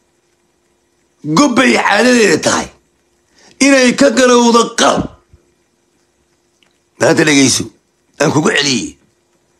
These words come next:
Gob bay caadadeeda tahay baan ku uri. Inay ka garowdo qalad. Adeer,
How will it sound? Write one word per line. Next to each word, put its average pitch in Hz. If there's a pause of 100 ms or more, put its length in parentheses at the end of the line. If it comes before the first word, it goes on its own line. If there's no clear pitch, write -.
(160)
Gob 285
bay 202
caadadeeda 165
tahay 131
baan 123
ku -
uri. - (1040)
Inay 247
ka -
garowdo 220 (140)
qalad. - (4000)
Adeer, 165